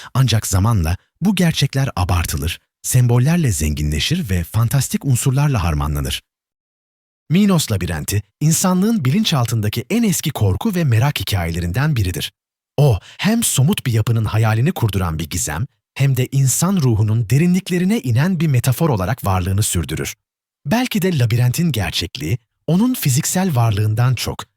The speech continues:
insanlığın hayal gücündeki ve kültürel mirasındaki yerinde yatmaktadır. Bu efsane, bize geçmişi anlamak için sadece arkeolojik kazılara değil, aynı zamanda hikayelerin ve sembollerin gücüne de ihtiyacımız olduğunu hatırlatır.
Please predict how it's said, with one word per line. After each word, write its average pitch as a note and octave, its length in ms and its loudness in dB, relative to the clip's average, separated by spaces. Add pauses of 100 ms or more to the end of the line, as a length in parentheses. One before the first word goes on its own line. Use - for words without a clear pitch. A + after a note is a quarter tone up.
(120)
insanlığın B2+ 520 2
hayal A2 300 0
gücündeki F2+ 580 -6
ve F#2+ 120 -2
kültürel D3+ 480 0
mirasındaki B2 680 2
yerinde F2 340 -4
yatmaktadır. - 760 -8 (920)
Bu B3 120 2
efsane, B2+ 540 -2 (120)
bize E3+ 220 2
geçmişi E3 440 0
anlamak A2+ 380 0
için F#2 220 -4
sadece G#3+ 720 -2
arkeolojik B2+ 600 2
kazılara F2 460 -4
değil, A2 280 -2 (340)
aynı G#3 240 2
zamanda E2+ 420 -2
hikayelerin D#3+ 800 0
ve E3 120 0
sembollerin C3+ 720 2
gücüne G2+ 340 -2
de B2+ 140 -2 (200)
ihtiyacımız G#2 640 -2
olduğunu E2 360 -4
hatırlatır. - 560 -8